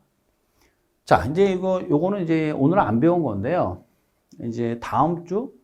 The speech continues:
아니면은, 어, 기본서 강의할 때 할 겁니다. 그래서 우리가 의사결정식 접근 방법이라는 게 있어요. 그래서,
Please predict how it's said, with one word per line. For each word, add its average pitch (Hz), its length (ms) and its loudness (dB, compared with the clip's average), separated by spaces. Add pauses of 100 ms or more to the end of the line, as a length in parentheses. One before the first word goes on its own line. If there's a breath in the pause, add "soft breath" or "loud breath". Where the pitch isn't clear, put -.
(500)
아니면은, 190 1080 -4
어, 113 160 -2
기본서 196 440 -2
강의할 113 420 -4
때 113 80 -12
할 160 160 -10
겁니다. 92 480 -8
그래서 147 460 -4 (260 loud breath)
우리가 127 480 0 (340)
의사결정식 151 1120 -2
접근 156 280 -8
방법이라는 123 600 -4
게 101 80 -10
있어요. 95 380 -8
그래서, 135 480 -2